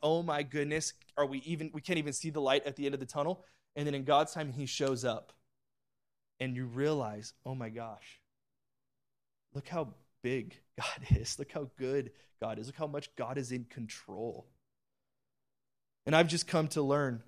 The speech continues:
over the years that faith can only be, be built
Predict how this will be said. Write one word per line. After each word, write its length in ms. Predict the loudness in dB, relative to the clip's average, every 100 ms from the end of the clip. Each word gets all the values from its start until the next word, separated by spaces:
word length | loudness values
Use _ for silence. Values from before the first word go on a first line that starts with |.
| _ _ _ _ _ _ _ _ _ 4
over 200 | 6 6
the 80 | 4
years 560 | 6 6 4 0 -6 -8 -20 _ _ _ _ _ _ _ _ _ _ _
that 140 | -4 -4
faith 440 | 6 8 8 6
can 120 | 0
only 200 | 0 2
be, 180 | 2 2
be 260 | 0 -2 -4
built 520 | 2 4 4 2 -12